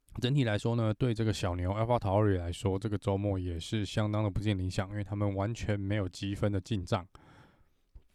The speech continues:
第十一名是 Esteban Ocon 哦，这个是雷诺车队。那 Ocon 呢，其实在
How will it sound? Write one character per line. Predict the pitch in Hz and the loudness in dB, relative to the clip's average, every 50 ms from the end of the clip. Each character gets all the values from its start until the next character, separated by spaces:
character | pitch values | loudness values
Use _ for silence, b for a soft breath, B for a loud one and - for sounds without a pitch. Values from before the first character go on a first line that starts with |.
| _ _ _ _ _ _ _ _ b b b b b b b - - | _ _ _ _ _ _ _ _ b b b b b b b -10 -2
第 | - 185 | -2 -2
十 | 170 - 147 156 | 0 2 2 2
一 | 170 | 2
名 | 170 151 147 143 | 4 4 2 2
是 | 139 156 143 | 2 0 0
Esteban | 156 160 - - - 156 156 | 0 0 0 2 2 2 4
Ocon | 156 151 147 147 139 - 143 | 4 4 2 2 2 2 2
哦， | 117 107 101 95 92 92 | 4 4 4 2 0 0
这 | - 120 | -2 0
个 | 117 113 107 | 2 2 2
是 | 98 120 117 | 2 2 0
雷 | 110 101 98 98 107 | 0 0 0 0 0
诺 | 123 143 135 117 104 | 2 2 4 2 2
车 | - - 120 104 101 | 2 2 0 0 0
队。 | 101 - 113 98 92 92 | 0 0 -2 -2 -2 -4
那 | 107 123 127 123 120 120 113 117 | -4 -4 -4 -4 -4 -4 -6 -4
Ocon | 131 151 170 175 - 185 160 139 135 | -2 -2 -2 -2 0 0 2 2 2
呢， | 135 131 131 135 | 2 2 0 0
其 | 127 - - 120 117 127 139 | -2 -4 -6 -4 -4 -2 -4
实 | 139 - - - 110 107 107 107 110 110 113 117 123 123 - | -6 -6 -6 -4 -2 -2 0 0 0 0 0 0 -2 -2 -4
在 | - - 147 135 135 127 123 117 113 110 | -2 -2 0 0 2 0 0 0 0 -2